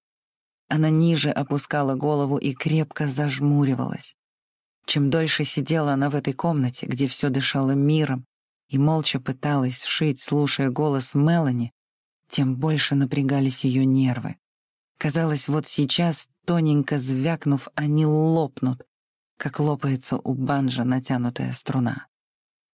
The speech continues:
Звук ножа, строгающего дерево, раздражал её, и она хмуро посмотрела на Арчи. Внезапно ей показалось странным,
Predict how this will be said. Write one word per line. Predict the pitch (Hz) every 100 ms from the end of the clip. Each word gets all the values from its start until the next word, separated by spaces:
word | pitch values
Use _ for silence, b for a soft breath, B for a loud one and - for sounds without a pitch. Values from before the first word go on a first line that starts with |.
| _ _ _ -
Звук | 127 160 165
ножа, | 156 143 165
строгающего | 147 143 143 151 143 - 147 143
дерево, | 135 185 175 156
раздражал | 156 131 151 156 147 147 120
её, | 123 120 120 - _ _ _ _
и | -
она | 131 120
хмуро | 165 185 180
посмотрела | 160 - 147 160 160
на | 160 160
Арчи. | 131 117 - - - _ _ _ _ _ _ -
Внезапно | 139 135 160 208 180
ей | 175 170
показалось | 170 156 143 139 151 143 -
странным, | - - 185 175 131 120